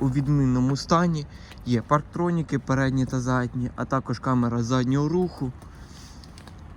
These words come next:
Безключовий доступ,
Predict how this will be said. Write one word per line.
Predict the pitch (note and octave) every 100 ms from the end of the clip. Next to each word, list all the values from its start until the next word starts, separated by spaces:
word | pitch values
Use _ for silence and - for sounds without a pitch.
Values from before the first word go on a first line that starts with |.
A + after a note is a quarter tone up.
| - - - - - - - - - - - - D3
Безключовий | C3+ - D3+ - C3+ C#3+
доступ, | C#3 E3 E3+ -